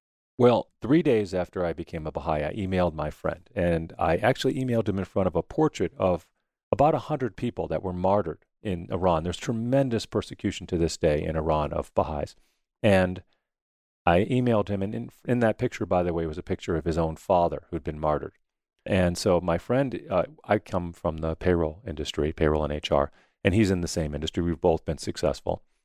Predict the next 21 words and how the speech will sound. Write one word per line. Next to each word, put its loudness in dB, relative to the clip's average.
And 2
he 4
knew 4
I 4
was -4
very -2
successful, -6
and -8
he -6
says, -4
I 6
to-, 0
I 2
told -2
him -6
I -6
just -14
wanted -4
to 0
retire 0
and -12